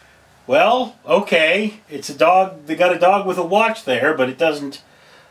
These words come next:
doesn't really explain what a watchdog is. So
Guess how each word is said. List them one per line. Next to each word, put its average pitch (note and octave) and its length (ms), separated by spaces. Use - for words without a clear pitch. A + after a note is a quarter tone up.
doesn't D#3+ 340
really D#3+ 340
explain D3+ 520
what C#3 120
a C#3+ 60
watchdog C#3 720
is. F#2+ 220
So E3 400